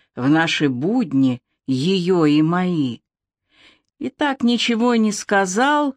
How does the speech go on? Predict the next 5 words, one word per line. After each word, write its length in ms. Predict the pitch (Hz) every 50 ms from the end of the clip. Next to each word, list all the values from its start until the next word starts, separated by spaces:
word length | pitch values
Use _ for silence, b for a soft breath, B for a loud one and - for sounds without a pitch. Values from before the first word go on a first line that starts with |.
| _ _
избегая 840 | - 175 160 147 135 131 170 170 143 151 180 202 208 202 190 185 180
ставить 680 | - - - - - 196 190 175 170 175 156 - _ _
точки 460 | - 180 175 160 - - - - 160
над 360 | 151 147 151 156 151 135 135
«и» 320 | 170 202 233 254 262 254